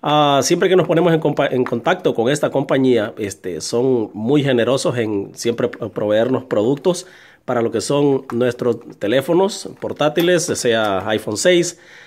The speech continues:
Galaxy S seis Edge, este, iPad mini, iPad Air. Este, siempre se han portado muy bien con nosotros. Esta vez tenemos lo que es una funda para el iPhone seis, iPhone seis S.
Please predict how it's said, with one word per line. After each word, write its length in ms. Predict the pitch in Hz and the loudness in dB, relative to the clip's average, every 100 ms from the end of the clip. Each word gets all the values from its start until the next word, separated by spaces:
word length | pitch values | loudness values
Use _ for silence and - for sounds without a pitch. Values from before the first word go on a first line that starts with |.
| - 131 | -16 -6
Galaxy 600 | 139 135 127 - 131 127 | -2 0 0 0 0 0
S 320 | 127 120 117 | 0 0 -2
seis 480 | 98 156 131 120 - - | -2 0 2 0 -4 2
Edge, 400 | 165 190 - - _ - | 2 2 -2 -8 _ -4
este, 440 | 127 113 - 123 117 | 0 0 0 -2 0
iPad 440 | 120 131 - 107 | 2 0 0 -4
mini, 480 | 127 156 190 190 190 | 0 2 4 6 4
iPad 560 | 190 117 127 - 117 110 - | 4 0 -2 -2 -4 -4 -2
Air. 380 | 180 202 214 120 - - - - - | 2 4 2 0 -14 -20 -20 -16 -2
Este, 480 | 127 120 - 123 | -2 -2 0 0
siempre 260 | 117 165 165 | 2 0 2
se 80 | 160 | 0
han 60 | |
portado 280 | 160 156 156 | 0 0 2
muy 120 | 160 156 | 4 4
bien 180 | 151 | 2
con 160 | 156 147 | 0 2
nosotros. 480 | 165 165 - 135 - | 0 0 -2 -6 -8
Esta 180 | 151 - | -8 -2
vez 160 | 139 139 | -2 0
tenemos 260 | 120 131 | 0 0
lo 120 | 135 | 0
que 100 | 127 | -2
es 60 | 127 | -2
una 180 | 143 120 | -2 -2
funda 560 | - 147 135 120 101 | -2 -2 0 -2 -4
para 160 | - 101 | -4 -4
el 100 | 98 | -2
iPhone 300 | 113 - 120 | -2 -2 -6
seis, 420 | 110 156 175 - _ _ _ _ - | -2 0 0 -4 _ _ _ _ -6
iPhone 540 | 123 131 135 123 120 | -2 -2 0 -2 -2
seis 500 | - - 131 131 - | -4 -2 0 -2 -4
S. 400 | - 156 156 202 | -2 0 0 -2